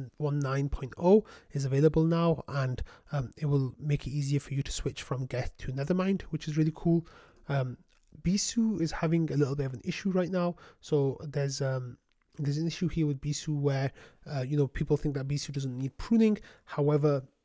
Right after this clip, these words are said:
that's not quite true. It does need to be resynced after a while,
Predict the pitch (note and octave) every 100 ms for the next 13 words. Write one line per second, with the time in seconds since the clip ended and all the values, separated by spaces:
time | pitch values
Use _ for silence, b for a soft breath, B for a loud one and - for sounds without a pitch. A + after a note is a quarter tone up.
0 | - D3+ E3 C#3+ - C3+ A2+ - - G3
1 | G3+ - B B D3 C#3 D#3+ D3 D#3 D3
2 | - C3+ C#3 C#3 - F3 D#3 - - -
3 | - D3+ - D#3 C3 C#3 D#3 G#3